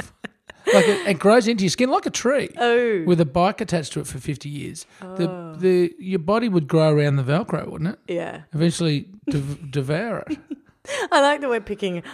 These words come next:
Speaker 2: holes in it. <laughs>
Speaker 1: Body Velcro
Speaker 2: In our body
Speaker 1: story.
Speaker 2: Velcro,
Speaker 1: Yeah.
Speaker 2: uh, invention.
Speaker 1: This is the summer series, so you might gather that there is a ho-, not a whole lot of sense to be made.
Speaker 2: No.
Speaker 1: Now,
Speaker 2: No, no,
Speaker 1: Lauren,
Speaker 2: no.
Speaker 1: you wanted to mention something about T-shirts.
Speaker 2: I just was saying
Speaker 1: Yeah.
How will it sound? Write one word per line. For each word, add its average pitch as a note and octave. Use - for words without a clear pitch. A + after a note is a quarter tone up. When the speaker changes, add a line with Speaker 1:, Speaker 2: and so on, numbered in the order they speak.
Speaker 2:
holes F#3+
in F3+
it. G3+
<laughs> F#4+
Speaker 1:
Body E3+
Velcro D3+
Speaker 2:
In G#3
our G3
body F#3+
Speaker 1:
story. F#3
Speaker 2:
Velcro, E3+
Speaker 1:
Yeah. D#3
Speaker 2:
uh, -
invention. D3+
Speaker 1:
This D#4
is C4
the B3
summer F3+
series, D#3+
so G3+
you G3+
might G#3
gather F#3
that D#3
there D#3+
is D3
a D#3
ho-, C#3
not G3+
a F#3+
whole E3+
lot D3+
of A#2
sense E3
to E3+
be D#3
made. C#3
Speaker 2:
No. G#3+
Speaker 1:
Now, -
Speaker 2:
No, G3+
no, A3
Speaker 1:
Lauren, A#3
Speaker 2:
no. C4
Speaker 1:
you C4+
wanted C#4
to B3+
mention G#3
something F3+
about D#3
T-shirts. -
Speaker 2:
I B3+
just G#4
was G#4+
saying G#3+
Speaker 1:
Yeah. F#3+